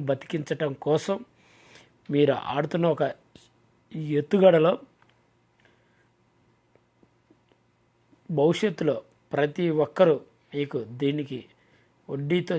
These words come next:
చక్ర వడ్డీతో ఇస్తారు సార్. బాబు గారు, మీరు రాజకీయాలకు చివరి దశకు వచ్చినారు.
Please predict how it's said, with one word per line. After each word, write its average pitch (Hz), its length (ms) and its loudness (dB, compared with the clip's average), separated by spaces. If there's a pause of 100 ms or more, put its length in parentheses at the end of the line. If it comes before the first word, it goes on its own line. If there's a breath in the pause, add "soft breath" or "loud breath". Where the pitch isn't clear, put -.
(120)
చక్ర 151 320 0
వడ్డీతో 156 340 0 (100)
ఇస్తారు 135 380 -2
సార్. 139 180 4 (1000)
బాబు 123 400 -4
గారు, 127 180 0 (680 soft breath)
మీరు 135 180 -6 (100)
రాజకీయాలకు 151 640 0
చివరి 151 280 0
దశకు - 320 -4
వచ్చినారు. 131 420 -6